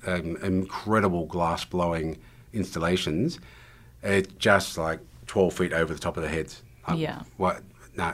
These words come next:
Speaker 1: that can't be Aboriginal art.
Speaker 2: I wanna jump into a song by the Warumpi Band now, Black. Why did you pick this one?
Speaker 1: This is a really important one to me because at the same time I started painting was the same time I started playing didgeridoo. And that was about ninety-eight.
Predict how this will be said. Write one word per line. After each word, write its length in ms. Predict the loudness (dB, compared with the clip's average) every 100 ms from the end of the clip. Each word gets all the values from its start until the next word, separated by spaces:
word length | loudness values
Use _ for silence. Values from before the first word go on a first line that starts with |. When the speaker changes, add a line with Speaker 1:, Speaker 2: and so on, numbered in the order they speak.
| -2
Speaker 1:
that 160 | -4 -2
can't 180 | -2
be 80 | -2
Aboriginal 320 | -4 -4 -8
art. 140 | -10 -14 -8 0
Speaker 2:
I 60 |
wanna 160 | 4 4
jump 240 | 6 6
into 220 | 6 4 2
a 60 |
song 320 | 2 4 4
by 500 | 6 8 8 6 2 0
the 240 | 0 0
Warumpi 540 | 0 -2 -2 0 -2 2
Band 640 | 2 4 2 -2 -6 -6
now, 280 | -2 0 0
Black. 600 | -2 -4 -4 -6 -8 -16 -16 -20 -20 -20 -20 -20 -2
Why 160 | 2 4
did 160 | 6
you 80 | 4
pick 220 | 2 2
this 200 | 0 0
one? 340 | 0 0 -2 -6 -12 -18 -18 -8 4
Speaker 1:
This 160 | 6
is 100 | 8 10
a 40 |
really 180 | 12 12
important 340 | 12 8 8
one 100 | 8
to 80 | 8
me 100 | 6
because 440 | 6 6 4 4
at 120 | 0 0
the 60 |
same 320 | 4 8 8 8
time 260 | 6 6
I 60 | 4
started 380 | 6 4 4 2
painting 600 | 2 4 2 2 0 0
was 140 | -2
the 80 | 0
same 280 | 6 6 6
time 220 | 2 2
I 40 |
started 260 | 2 0 0
playing 280 | 0 0 0
didgeridoo. 460 | -2 -2 0 0 -2 -8 -20 -20 -20 -12 -2
And 480 | 0 2 2 2
that 140 | 2 0
was 160 | -4
about 260 | 0 0 2
ninety-eight. 560 | 0 0 0 0 -2